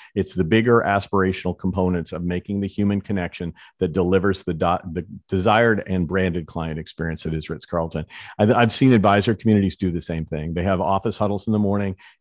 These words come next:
They tell wow stories, how they have delivered experiences that are in keeping with the brand. They talk about opportunities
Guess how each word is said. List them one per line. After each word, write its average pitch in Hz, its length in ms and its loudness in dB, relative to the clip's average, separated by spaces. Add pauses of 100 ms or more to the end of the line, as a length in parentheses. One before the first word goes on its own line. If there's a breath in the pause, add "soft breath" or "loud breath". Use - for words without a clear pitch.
They 87 120 -6
tell 95 280 0
wow 92 260 2
stories, 98 480 -4
how 90 160 -6
they 90 160 -6
have 82 160 -8
delivered 90 460 -2
experiences 90 760 -6
that 80 140 -6
are 80 80 -4
in 78 60 -6
keeping 110 340 2
with 95 100 2
the 98 80 -2
brand. 90 400 0 (260 loud breath)
They 90 80 -8
talk 95 260 -2
about 90 220 2
opportunities 90 760 -2